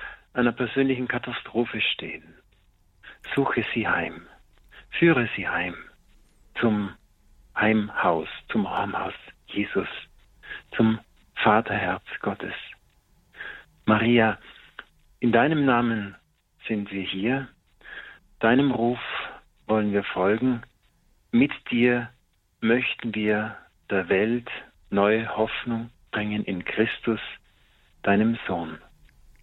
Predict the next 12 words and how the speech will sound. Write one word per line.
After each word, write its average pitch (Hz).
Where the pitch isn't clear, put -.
Danke, 107
Maria, 113
dass 113
du 110
da 107
bist 156
und 110
uns 110
so 110
nah. -
Danke, 107
Maria, 101